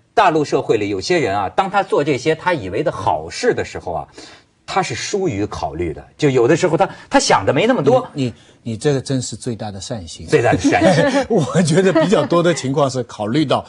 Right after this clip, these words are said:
Speaker 2: 但是搏一搏，这个中间是有大的利益。呃，有的效果是不好，邓丽君最后的遗体的照登出来，对不对啊？这个大家其实看的人，看的人都很难过。那高仓健，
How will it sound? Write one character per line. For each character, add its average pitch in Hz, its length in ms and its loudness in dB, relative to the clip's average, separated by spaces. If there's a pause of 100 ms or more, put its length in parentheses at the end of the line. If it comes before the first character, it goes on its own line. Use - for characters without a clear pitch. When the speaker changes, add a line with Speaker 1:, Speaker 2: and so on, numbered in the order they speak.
(160)
Speaker 2:
但 135 160 0
是 123 100 -4
搏 107 280 -6
一 117 100 -4
搏， 82 320 -14 (340)
这 151 120 -4
个 143 80 2
中 139 200 0
间 131 220 0
是 120 140 -2
有 95 160 -4
大 104 180 -2
的 101 100 -6
利 117 160 -2
益。 104 240 -6 (380)
呃， 120 260 2 (200)
有 131 260 2
的 131 100 0
效 160 160 4
果 113 140 -4
是 - 100 -6
不 110 140 -4
好， 92 240 -8
邓 139 120 2
丽 117 120 0
君 143 280 -2 (540)
最 127 140 2
后 110 160 0
的 101 100 -4
遗 98 160 -6
体 101 140 -10
的 87 120 -12
照 90 240 -6 (140)
登 92 180 -10
出 - 140 -16
来， - 160 -18 (400)
对 127 100 -2
不 120 80 0
对 120 80 2
啊？ 107 240 -2
这 131 120 -2
个 123 80 0
大 135 180 2
家 131 140 2
其 127 160 -2
实 131 100 -4
看 185 300 -2
的 135 100 4
人， 104 180 -4 (540)
看 - 180 0
的 151 80 2
人 120 160 2
都 131 120 0
很 101 120 -6
难 85 200 -10
过。 101 200 -10 (520)
那 185 120 4
高 202 160 4
仓 208 220 2
健， 196 320 2